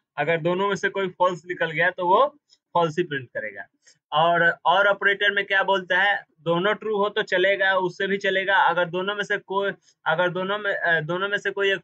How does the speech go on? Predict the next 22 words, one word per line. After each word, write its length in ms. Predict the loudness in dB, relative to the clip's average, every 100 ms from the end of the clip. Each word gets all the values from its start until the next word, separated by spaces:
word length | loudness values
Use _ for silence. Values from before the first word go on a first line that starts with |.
| 0
false 260 | 0 -2 -2
भी 80 |
हो 100 | -2
गया 160 | 0 0
तो 140 | 0 0
answer 320 | -2 -2 -2
में 120 | -4
true 200 | -8 -12
देगा। 300 | -8 -8 -8 -12 _
ये 160 | 0 0
और 300 | 2 2 2
operator 380 | 2 0 -2 -2
का 140 | -2
है। 120 | -2 -4 _ _ _
और 120 | -2 2
not 340 | 2 0 0
logical 500 | 0 0 0 0 2
operator 420 | 2 2 0 0 0
का 100 | -2
क्या 180 | -2 0
कहता 280 | 0 0
है, 60 | 2